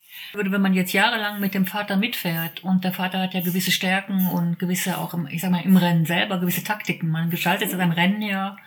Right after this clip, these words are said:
nach se-, seinen Fähigkeiten und, äh, ja, man versucht ja immer seinen Vorteil irgendwo, ähm, aus-, auszuspielen. Hast du das übernommen oder hast du so eine ganz andere Strategie? Hast du die Rennen anders aufgebaut?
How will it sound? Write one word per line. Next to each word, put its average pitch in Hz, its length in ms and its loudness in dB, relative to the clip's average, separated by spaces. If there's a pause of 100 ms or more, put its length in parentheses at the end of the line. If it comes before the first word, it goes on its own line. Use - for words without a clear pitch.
(380)
nach 165 160 -4
se-, 170 220 -2
seinen 170 160 2
Fähigkeiten 196 760 -2
und, 180 400 0
äh, - 40 -6
ja, 175 720 -4
man 175 240 0
versucht 185 300 -6
ja 185 80 0
immer 175 280 2 (240)
seinen 175 200 2
Vorteil 180 440 0
irgendwo, 185 640 0
ähm, 175 300 -2
aus-, - 400 -2
auszuspielen. 170 840 -2
Hast 190 260 0
du 202 40 2
das 180 80 2
übernommen 175 840 2
oder 254 200 -2
hast 220 180 -4
du - 60 -6
so 214 100 -6
eine 208 80 -6
ganz 190 200 0
andere 185 260 2
Strategie? 185 480 -2
Hast 185 100 0
du 185 60 -4
die 185 80 0
Rennen 185 260 4
anders 180 300 2
aufgebaut? 170 580 -6